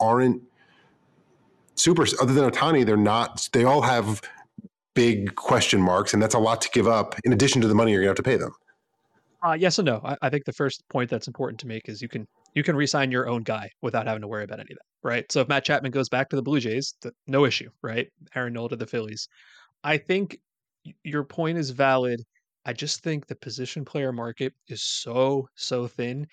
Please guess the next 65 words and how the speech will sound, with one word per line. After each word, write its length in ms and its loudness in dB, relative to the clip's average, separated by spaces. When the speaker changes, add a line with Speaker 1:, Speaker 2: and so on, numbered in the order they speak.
Speaker 2:
you 120 -12
may 100 0
not 180 -2
have 140 -4
a 60 -18
choice, 340 -16
right? 200 -6
We 120 0
can 100 0
talk 220 2
all 180 2
we 80 0
want 200 -8
about 340 -8
the 320 -14
risk 340 -2
we 80 -2
see 180 -4
in 80 -6
Cody 200 -6
Bellinger, 420 -10
Matt 200 0
Chapman 260 -2
too, 200 -6
'cause 240 -12
he 80 -20
crushed 540 -8
in 80 -8
April 320 -4
and 80 -16
it 60 -12
was 100 -14
not 160 -8
that 160 -10
good 160 -6
the 100 -14
next 140 -16
couple 240 -12
of 40 -14
months. 200 -18
You 120 -6
don't 100 0
sign 200 -4
those 120 -4
guys, 160 -4
where 160 -6
are 40 -2
you 120 -2
going 200 -4
for 100 -18
bats? 420 -14
Like, 220 -12
who, 340 0
who 260 -4
are 60 2
you 140 0
going 200 -2
to 60 -4
find 260 -4
that's 140 -8
gonna 160 -8
make 180 -8
a 40 -10
meaningful 360 -6
difference, 480 -8